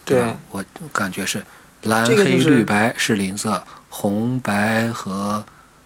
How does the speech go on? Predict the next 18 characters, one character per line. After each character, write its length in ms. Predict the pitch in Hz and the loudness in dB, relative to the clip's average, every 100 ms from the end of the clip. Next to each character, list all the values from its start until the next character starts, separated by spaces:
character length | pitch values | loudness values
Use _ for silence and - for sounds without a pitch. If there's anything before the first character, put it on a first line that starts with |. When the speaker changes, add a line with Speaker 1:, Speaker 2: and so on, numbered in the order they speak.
| _ _ _ | _ _ _
Speaker 1:
红 220 | - 104 | -14 -10
白 80 | 104 | -8
和 180 | 107 113 | -6 -6
那， 100 | 113 113 | -6 -6
那， 120 | 113 | -8
那 120 | 113 | -8
是 100 | 113 | -8
啥 200 | 107 - | -8 -8
来 60 | 92 | -6
着？ 60 | - | 2
Speaker 2:
黑 140 | 156 | 4
绿。 200 | 156 127 - - - - - - | 4 2 -2 -20 -20 -20 -20 -8
Speaker 1:
黑 200 | - 127 | 0 4
绿 180 | 131 - - | 4 0 -8
啊， 100 | - | -6
是 120 | - | -2
对 200 | 123 107 | 0 -2
色。 200 | 90 95 | -4 -12